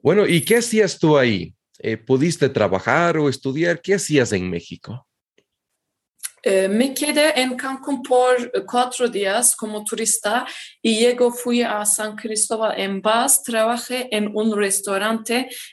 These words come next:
Speaker 2: en esta ciudad durante tres meses.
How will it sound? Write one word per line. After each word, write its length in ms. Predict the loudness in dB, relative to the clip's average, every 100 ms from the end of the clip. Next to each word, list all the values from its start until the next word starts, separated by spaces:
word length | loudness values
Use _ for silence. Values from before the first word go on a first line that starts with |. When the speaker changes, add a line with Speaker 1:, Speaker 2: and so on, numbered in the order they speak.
| -4
Speaker 2:
en 180 | 0 0
esta 320 | 0 0 0
ciudad 560 | 0 0 0 0 -2 -6 -2
durante 640 | 0 0 -2 0 0 -2 -14 _ -12
tres 380 | -4 -2 -2 -4
meses. 560 | -4 -4 -4 -6 -8